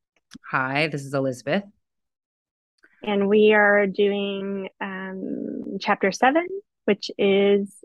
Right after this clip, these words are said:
Speaker 2: Enneatype seven.
Speaker 1: Yes.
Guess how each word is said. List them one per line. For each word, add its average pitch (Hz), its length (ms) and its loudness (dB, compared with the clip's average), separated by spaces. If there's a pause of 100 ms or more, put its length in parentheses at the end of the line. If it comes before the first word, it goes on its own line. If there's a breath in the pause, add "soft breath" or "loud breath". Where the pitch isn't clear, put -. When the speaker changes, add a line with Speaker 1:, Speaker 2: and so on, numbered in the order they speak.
Speaker 2:
Enneatype 196 460 -4 (480)
seven. 185 400 -4 (680)
Speaker 1:
Yes. - 680 -10